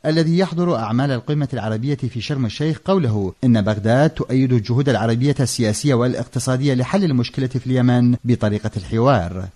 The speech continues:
المدى تقول إن مواقف فصائل الحشد الشعبي متباينة تجاه مشاركة قوات التحالف الدولي في معركة التكريت،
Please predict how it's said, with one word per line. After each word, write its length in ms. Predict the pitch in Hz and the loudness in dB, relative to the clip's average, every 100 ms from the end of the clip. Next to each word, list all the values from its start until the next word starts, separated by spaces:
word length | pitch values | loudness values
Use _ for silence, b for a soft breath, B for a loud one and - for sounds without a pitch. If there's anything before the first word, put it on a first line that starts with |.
| b b b | b b b
المدى 320 | 165 190 208 160 | 2 4 4 2
تقول 360 | 135 170 147 | 0 -2 -2
إن 220 | 117 113 | 0 2
مواقف 380 | 110 117 147 127 | 2 2 0 -2
فصائل 480 | 123 120 113 156 117 | -4 -4 -2 0 0
الحشد 320 | 107 156 127 | -2 0 0
الشعبي 440 | 117 - 104 143 147 | 0 -2 -2 0 0
متباينة 600 | 120 131 123 190 123 107 | 0 0 0 2 2 -2
تجاه 440 | - 110 139 135 | -4 -2 0 2
مشاركة 560 | 139 - 113 127 147 135 | 0 0 -2 -4 -4 -4
قوات 220 | 120 139 - | 0 0 0
التحالف 440 | - - 135 127 | -6 -2 -2 -2
الدولي 360 | 110 113 131 131 | -2 0 0 0
في 120 | 123 | 0
معركة 320 | 104 120 131 - | 0 -2 -4 -6
التكريت، 560 | 127 123 160 113 - | -6 -2 -2 -2 -4